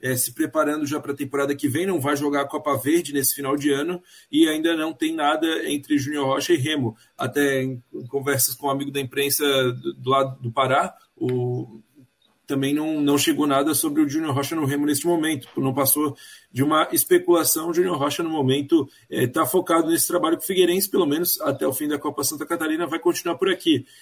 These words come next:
A indefinição é pro ano que vem, até se sabe que o Júnior Rocha, é, não teria tanto interesse assim em continuar, dependeria do, também do projeto que oferecem pra ele, ofereceriam pra ele, né, se vão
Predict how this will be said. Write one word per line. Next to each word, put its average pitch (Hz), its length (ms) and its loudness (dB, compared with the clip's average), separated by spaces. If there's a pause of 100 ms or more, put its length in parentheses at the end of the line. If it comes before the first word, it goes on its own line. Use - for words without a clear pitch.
(220)
A 143 160 4
indefinição 175 760 2
é 190 120 -2
pro 196 160 2
ano 196 100 0
que 202 140 -8
vem, 165 340 0
até 135 540 -4 (340)
se 143 180 -4
sabe 143 480 2
que 139 280 -2
o 131 100 -2
Júnior 135 260 -2
Rocha, 135 300 0
é, 120 460 -2 (440)
não 165 220 -4
teria 190 420 4
tanto 190 240 0
interesse 165 500 2
assim 160 180 -2
em 151 80 -6
continuar, 180 600 -2 (280)
dependeria 156 640 2
do, 147 120 -2
também 147 280 -2
do 135 100 -6
projeto 156 500 0
que 135 200 0
oferecem 135 640 0
pra 135 220 -2
ele, 151 420 4
ofereceriam 147 580 0
pra 147 160 -2
ele, 175 240 2
né, 147 140 -4
se - 220 -4
vão 143 280 -2